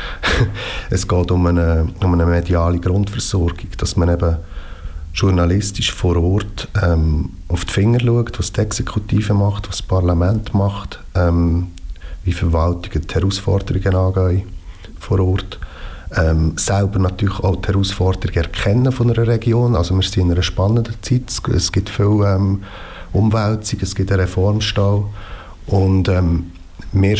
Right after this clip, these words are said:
arbeiten da journalistisch sehr lösungsorientiert, dass wir sind auf, immer auf der Suche auch gerade, wie kann man es denn lösen, wie lösen es andere, oder? Und der Job,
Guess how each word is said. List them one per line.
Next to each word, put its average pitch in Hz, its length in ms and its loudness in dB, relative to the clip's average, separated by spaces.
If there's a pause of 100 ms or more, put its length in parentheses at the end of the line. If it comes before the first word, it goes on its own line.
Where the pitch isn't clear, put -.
arbeiten 87 340 -2
da 90 120 2
journalistisch 92 640 2
sehr 98 160 2
lösungsorientiert, 101 1040 2
dass - 120 -4
wir 87 160 2 (200)
sind 95 240 0
auf, - 200 0
immer 104 260 4
auf 101 120 0
der - 100 -4
Suche 98 460 2
auch 87 80 2
gerade, 92 300 0 (260)
wie 101 160 4
kann 98 240 0
man 90 80 2
es 82 140 -4
denn 90 160 2
lösen, 107 440 0
wie 104 60 4
lösen 101 300 2
es 101 100 0
andere, 82 440 2
oder? 78 260 -2 (400)
Und 98 420 0
der 127 240 0
Job, - 380 -2